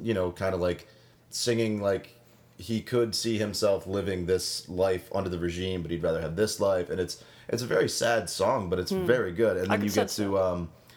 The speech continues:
Speaker 2: It's kind of what I glommed onto it, it's that most of my music is sad stuff.
Speaker 1: Yeah.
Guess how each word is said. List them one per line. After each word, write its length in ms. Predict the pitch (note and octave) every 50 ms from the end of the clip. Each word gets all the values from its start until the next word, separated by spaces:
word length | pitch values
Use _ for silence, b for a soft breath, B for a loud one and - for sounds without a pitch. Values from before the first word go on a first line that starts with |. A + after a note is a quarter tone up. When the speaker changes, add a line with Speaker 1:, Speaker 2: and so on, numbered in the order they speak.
| B
Speaker 2:
It's 140 | B F#3 -
kind 120 | - A3
of 60 | G#3 F#3+
what 100 | G3 F#3+
I 40 |
glommed 340 | F3 F3 F3 E3+ D#3+ E3+ E3
onto 320 | D#3+ D#3 D3+ D3 D3+ D3 C#3+
it, 40 | C3
it's 120 | C3 -
that 220 | - C#3+ C3+ - -
most 240 | E3 F3 F3+ - -
of 60 | G3+
my 120 | F#3+ F3+
music 300 | E3+ E3+ E3 D3+ D#3+ D3+
is 80 | C#3+ C#3
sad 340 | - - D3+ C3 C3 C#3 C#3+
stuff. 280 | - - E3+ E3+ E3+
Speaker 1:
Yeah. 200 | - C#3+ B2+ F#2+